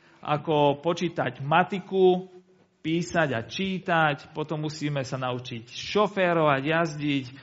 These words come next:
použ-, použiť počítač a všetky tie veci, ktoré sa učíme v škole aj inde. Ale je predsa len jedna vec, ku ktorej sa musíme vedome vracať, a to je nebeský Otec. Lebo aj my môžeme byť Božie deti a ak sme Božie deti, tak by nás malo zaujímať,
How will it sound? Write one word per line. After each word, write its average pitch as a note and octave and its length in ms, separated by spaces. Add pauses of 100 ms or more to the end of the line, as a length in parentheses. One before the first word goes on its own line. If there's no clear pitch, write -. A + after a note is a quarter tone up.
(160)
použ-, D3+ 340
použiť D3 400 (160)
počítač F3 720
a B2+ 80
všetky G3 480
tie F3 160
veci, C#3+ 240
ktoré C#3+ 240
sa C#3 160
učíme D3+ 320
v - 80
škole D#3 320
aj C3 260
inde. C#3+ 400 (800)
Ale D#3+ 240
je F#3 140
predsa D#4 400
len G#3 240
jedna F#3+ 160
vec, B2+ 240 (800)
ku D#3 160
ktorej G3 320
sa F#3 160
musíme F#3 400
vedome C4 320
vracať, G#3+ 400
a E3+ 80
to G3 320
je A3+ 160 (160)
nebeský F3+ 640
Otec. F#2 320 (920)
Lebo E3 240
aj E3 160
my D4+ 240
môžeme F3+ 320
byť C#3+ 160
Božie F#3 320
deti C3 320
a C3 240
ak - 80
sme E3 240
Božie G#3 320
deti, D3+ 300
tak C3+ 180
by C#3 80
nás C3 240
malo F3+ 320
zaujímať, D3 560